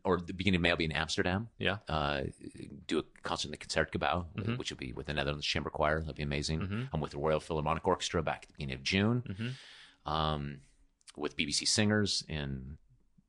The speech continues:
Speaker 1: July. So yeah, it's a
Speaker 2: Exciting.
Speaker 1: Yeah, it's good. It's, it, it beats working for a living.
Speaker 2: Yeah. <laughs> Yeah.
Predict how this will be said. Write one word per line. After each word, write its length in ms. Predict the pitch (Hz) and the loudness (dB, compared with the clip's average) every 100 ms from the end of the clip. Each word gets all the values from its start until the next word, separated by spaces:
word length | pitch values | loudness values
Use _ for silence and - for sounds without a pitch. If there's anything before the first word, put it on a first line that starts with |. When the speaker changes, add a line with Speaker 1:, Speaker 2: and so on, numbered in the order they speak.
| - | -8
Speaker 1:
July. 580 | - 73 85 98 110 107 - | -4 0 2 2 -2 -6 -4
So 160 | - | 2
yeah, 200 | 95 123 | 4 4
it's 140 | 71 - | 2 0
a 60 | |
Speaker 2:
Exciting. 420 | 78 - 135 160 180 _ | 0 4 2 2 -6 _
Speaker 1:
Yeah, 100 | 190 | 8
it's 120 | 190 | 8
good. 260 | - 214 214 | 8 6 6
It's, 220 | - - | 0 0
it, 100 | 90 - | 0 -2
it 240 | 98 82 | 0 0
beats 220 | - 98 - | 0 -2 2
working 240 | 110 98 | 2 2
for 120 | 87 | 4
a 40 | 78 | 4
living. 280 | 76 76 78 | 4 2 2
Speaker 2:
Yeah. 360 | 123 151 170 90 | 6 6 6 0
<laughs> 40 | - - - - | -8 -6 -6 0
Yeah. 240 | 110 151 | 4 4